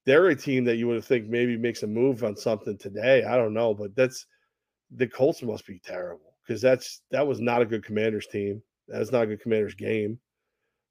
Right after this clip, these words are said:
Heineke's okay. He's exciting, but he's not, you know, if I, if I tell you you could take Tom Brady off your Buccaneers and you could put Heinicke there, are you doing it?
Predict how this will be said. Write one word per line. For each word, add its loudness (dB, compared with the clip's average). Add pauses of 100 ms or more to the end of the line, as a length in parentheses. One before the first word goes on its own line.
Heineke's 2
okay. 4
He's -2
exciting, 2 (520)
but -6
he's -6
not, 4 (440)
you -4
know, -8 (480)
if -2 (500)
I, 6
if 0
I 10
tell 6
you 8
you 0
could -6
take 6
Tom 4
Brady 4
off 2
your -4
Buccaneers 2
and -6
you -2
could -8
put 2
Heinicke 0
there, -2
are -6
you -4
doing 2
it? 0